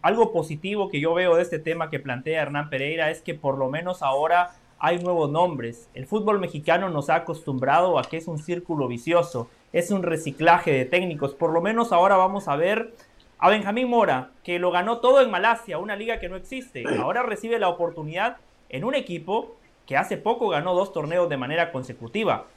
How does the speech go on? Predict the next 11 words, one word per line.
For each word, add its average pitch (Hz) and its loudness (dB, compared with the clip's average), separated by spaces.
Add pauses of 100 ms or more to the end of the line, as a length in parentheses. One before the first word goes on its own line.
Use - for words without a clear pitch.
No 185 6
es 285 6
un 214 2
super - 6
plantel, 160 2
<coughs> - -20
pero 185 4
es - -2
un 285 -2
equipo 254 2
competitivo. 156 -2